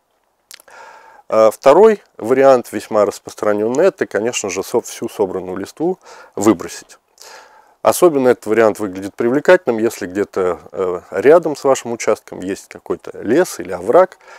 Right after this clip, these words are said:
куда вы всё это можете спокойно высыпать. Но тут, правда, есть одна проблема. Э, за чистоту и экологичность, э, горой могут встать соседи. Ну и в этом случае вам придётся всё-таки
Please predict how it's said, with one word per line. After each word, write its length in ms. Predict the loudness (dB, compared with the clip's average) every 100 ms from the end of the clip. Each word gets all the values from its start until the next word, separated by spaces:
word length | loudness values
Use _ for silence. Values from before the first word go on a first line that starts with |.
| -20 _
куда 220 | 0 2
вы 140 | 2 -2
всё 220 | -4 -6
это 180 | -6 -8
можете 380 | -8 -8 -8
спокойно 520 | -14 -12 -12 -12 -12 -14 -12
высыпать. 520 | -12 -12 -20 -20 _ -20 -20 -20 -20 _ _ -2
Но 100 | -2
тут, 220 | -2 0
правда, 340 | 4 4 4
есть 220 | -4 -2
одна 180 | 0 0
проблема. 640 | 4 2 4 2 4 2 0 _ _ _ _ -10
Э, 240 | -6 -6
за 160 | -6 -8
чистоту 440 | -10 -2 -2 0
и 60 | -4
экологичность, 880 | 0 0 0 -4 -6 -8 -10 -18 -14
э, 280 | -10 -8 -4
горой 460 | 0 2 2 0 _ _ _ _ -2
могут 340 | 0 0 -2
встать 400 | -4 0 0 -2 _
соседи. 560 | -4 -4 -4 -8 -12 -14 _ _ -20 _ _ _ _ -4
Ну 180 | -2
и 60 | 0
в 100 | 0
этом 240 | 0 -2
случае 760 | -4 -6 -6 -2 0 2 0 -2
вам 280 | -4 -4 -4
придётся 400 | -6 -6 -6 -8
всё-таки 520 | -12 -16 -16 -12